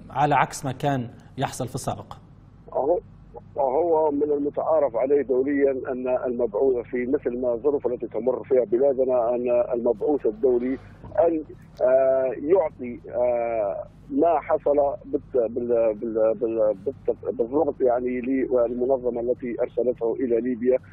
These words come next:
Speaker 2: من ارتكاب مجزرة اليوم أو أمس في، آه، غريان بتصفية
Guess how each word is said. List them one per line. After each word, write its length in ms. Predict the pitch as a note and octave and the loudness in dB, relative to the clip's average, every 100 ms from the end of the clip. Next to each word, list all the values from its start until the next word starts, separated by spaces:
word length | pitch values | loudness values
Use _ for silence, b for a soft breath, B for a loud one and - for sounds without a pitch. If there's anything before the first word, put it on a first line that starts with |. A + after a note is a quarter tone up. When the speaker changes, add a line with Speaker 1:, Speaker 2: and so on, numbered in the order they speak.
| B B - | B B 0
Speaker 2:
من 160 | C#3+ | 2
ارتكاب 480 | C3+ - B2 C#3 C3 A#2+ | 0 -2 0 2 2 0
مجزرة 500 | C3 A2+ C3 A#2+ A2 | -2 0 2 2 0
اليوم 440 | A2 B2 B2 B2+ - | 0 2 0 -2 -2
أو 340 | B2 B2+ A#2 A#2 A#2+ | 0 2 4 4 2
أمس 280 | - A#2 B2+ - - | 0 -4 -6 -12 -6
في، 280 | B2 B2+ - B B B - | -4 -4 -6 B B B 0
آه، 420 | B2 A#2+ A2+ G#2 | 2 4 2 0
غريان 460 | C3 - C3+ C#3+ B2 | 0 0 2 2 0
بتصفية 580 | B2 C3+ C#3+ - C3 C3 | -4 -4 -4 -4 0 0